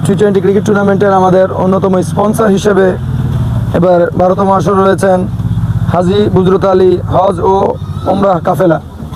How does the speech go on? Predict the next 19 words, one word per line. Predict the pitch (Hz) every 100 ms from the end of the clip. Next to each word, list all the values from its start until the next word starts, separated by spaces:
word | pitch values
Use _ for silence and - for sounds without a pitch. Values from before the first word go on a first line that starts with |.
| - - -
এই | -
প্রতিষ্ঠানটি | 196 190 226 220 208
অত্যন্ত | 220 214 - 247 226
সুনামধন্য | 233 220 220 208 214
একটি | 202 202
প্রতিষ্ঠান। | 185 196 220 233 277 - - - - - 165
যারা | 185 196
ওমরা | 196 190 190 185
হজে | 175 175 185
যাবেন, | 185 185 190 - - - - - - - -
এখানে | - 185 185 175 - - -
আমাদের | - 185 160
হাজী | 156 175
রাসেল | 180 170 196
ভাইয়ের | 196 185
সাথে | 190 190
যোগাযোগ | 185 190 170
করতে | 175 202
পারেন। | 196 214